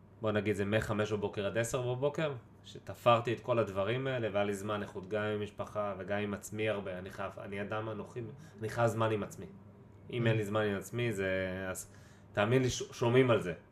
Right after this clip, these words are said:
Speaker 1: בסדר? לא נעים להיות ידי-, לידי,
Speaker 2: Mm.
Speaker 1: בסדר? אני חייב את הזמן הזה.
Speaker 2: אני חושב שכל אחד צריך את הזמן הזה.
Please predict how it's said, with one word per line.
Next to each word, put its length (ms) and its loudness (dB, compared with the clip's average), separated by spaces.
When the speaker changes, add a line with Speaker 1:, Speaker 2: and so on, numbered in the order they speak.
Speaker 1:
בסדר? 320 0
לא 160 6
נעים 200 2
להיות 280 2
ידי-, 300 -4
לידי, 320 4
Speaker 2:
Mm. 40 0
Speaker 1:
בסדר? 260 0
אני 80 -6
חייב 220 0
את 60 -8
הזמן 300 -2
הזה. 140 -2
Speaker 2:
אני 60 -2
חושב 120 -2
שכל 340 6
אחד 220 2
צריך 280 -6
את 60 -20
הזמן 320 -6
הזה. 180 -8